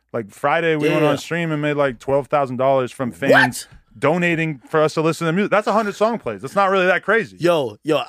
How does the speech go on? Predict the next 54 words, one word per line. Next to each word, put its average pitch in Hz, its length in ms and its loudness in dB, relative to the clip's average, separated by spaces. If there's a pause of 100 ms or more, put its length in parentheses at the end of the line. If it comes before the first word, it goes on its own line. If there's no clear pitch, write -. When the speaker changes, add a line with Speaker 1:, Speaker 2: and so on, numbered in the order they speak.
Speaker 2:
I 147 160 -2
kid 180 260 -6
you 214 80 -4
not, 160 420 -2
when 135 200 -2
I 127 120 -2
first 151 440 -2
heard, 127 240 -6
'cause 135 120 -10
you 156 60 -6
know 175 60 0
I, 151 140 0 (100)
I - 40 -8
do 127 140 -8
Twitch 110 240 -12
a 107 40 -8
lot, 95 180 -8
right? 110 240 -6
Speaker 1:
Right. 98 220 -6 (200)
Speaker 2:
And 143 100 0
I 156 40 2
remember 165 260 -2
people 156 180 -6
were 143 60 -2
like, 123 240 -2
"Yo," 135 600 0 (1300)
they 147 100 -2
were 170 60 2
like, 151 160 0
"Yo, 147 80 0
you 139 140 -4
know," 190 100 -2 (320)
I 147 80 0
was 160 100 -2
doing 147 180 0
SoundCloud 135 720 -2 (180)
Sundays, 117 560 -4
and 113 100 -6
they 147 40 2
were 147 60 2
like, 123 180 -2
"Yo, 139 140 -2
you 139 120 -6
know 240 80 0
why 247 100 0
we 165 120 -2
love 139 260 -2
you? 165 260 -10
Like, 117 220 -4 (100)
you 170 140 -6
literally 160 360 0
just 147 160 -10
have 139 180 -2
a 120 140 -2